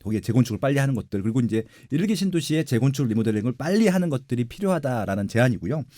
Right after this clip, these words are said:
그래서 지금, 어, 이게 물리적으로 각 단계별로 허가를 받아야 될 기간들이 있는데 그것들을 굉장히 간소화해주겠다는 것들이거든요. 그래서 이건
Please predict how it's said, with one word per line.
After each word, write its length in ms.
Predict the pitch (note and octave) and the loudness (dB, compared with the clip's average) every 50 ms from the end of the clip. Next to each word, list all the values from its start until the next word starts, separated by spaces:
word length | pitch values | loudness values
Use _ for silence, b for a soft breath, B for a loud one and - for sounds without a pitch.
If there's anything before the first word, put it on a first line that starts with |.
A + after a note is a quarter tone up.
| B B B B | B B B B
그래서 260 | - E3 E3 E3+ F#3 | 0 0 0 0 -2
지금, 320 | C3 C#3 C3 F#3+ F#3+ A2 - b b b b b b b b b _ _ _ _ _ _ - | -2 -2 -2 0 0 -2 -2 b b b b b b b b b _ _ _ _ _ _ -4
어, 220 | G2+ G#2 G#2+ G#2+ | -2 0 0 0
이게 120 | G#2 A#2 A2 | 0 -2 -2
물리적으로 760 | G2 F#2+ A#2 C#3 E3 G3+ B3 D4 C4 A3+ G#3+ F3 D#3 E3 E3 | 0 4 6 6 8 8 8 8 6 8 8 8 8 8 6
각 200 | - - - - | 2 -2 -10 -10
단계별로 640 | - - A#2 C3+ C#3 F3 A3 F3+ F3 C#3+ A#2+ B2 B2+ | -4 2 4 4 6 6 4 4 4 4 4 4 4
허가를 480 | B2 C#3+ F3+ G#3 G3+ F#3+ F3+ F3 E3+ E3 | 2 2 4 4 4 6 6 4 4 2
받아야 360 | E3 - G2+ F#2+ C3+ C#3+ C#3+ | 0 -2 -2 2 2 2 4
될 160 | B2+ C3+ B2+ | 4 2 0
기간들이 420 | A#2 - - A2+ A2 G#2 G2 G#2+ A2+ | 0 0 0 0 2 2 2 0 -2
있는데 240 | F#2 D#2+ D#2 F#2 | -2 0 -2 -2
그것들을 360 | F#2+ - A2+ A2 - A2+ A2+ A#2+ | -2 -2 -2 0 0 0 -2 0
굉장히 240 | G2 G2 G#2 G#2 | 0 -2 -2 -2
간소화해주겠다는 960 | - - - A#2 A#2 C3 C3+ - G#3+ A3+ G#3+ F3 E3+ D#3 C3+ A#2+ A2 - G2+ G2+ | -4 -4 0 4 4 4 6 6 6 8 8 8 6 4 2 0 0 0 0 0
것들이거든요. 640 | F2+ F2 - G#2+ G#2 F2 F2 - D#2+ D#2 G#2 D3+ D#2+ - | -2 -2 -2 -4 -4 -4 -4 -8 -6 -4 -4 -4 -4 -6
그래서 180 | - - - D3+ | -6 -6 -4 -2
이건 180 | C3 D#3+ C3+ | -2 -2 -4